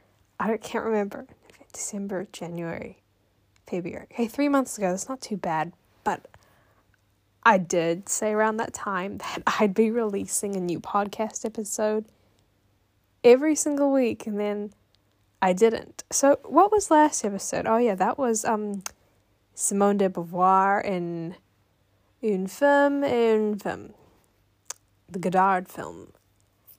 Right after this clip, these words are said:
I said at the end of that episode that if anyone's listening to these <laughs> episodes in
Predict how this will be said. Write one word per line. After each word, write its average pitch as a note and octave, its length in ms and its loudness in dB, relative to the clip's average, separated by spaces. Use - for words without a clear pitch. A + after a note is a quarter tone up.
I A3+ 160 8
said - 480 0
at - 120 -4
the - 140 4
end A#3 180 4
of A3 80 0
that G3+ 120 6
episode - 840 -2
that G3 480 -2
if G#3 140 8
anyone's F3+ 360 0
listening F#3 320 -4
to F#3 140 -10
these E3+ 480 -4
<laughs> - 180 -14
episodes A3 600 4
in G3 100 -2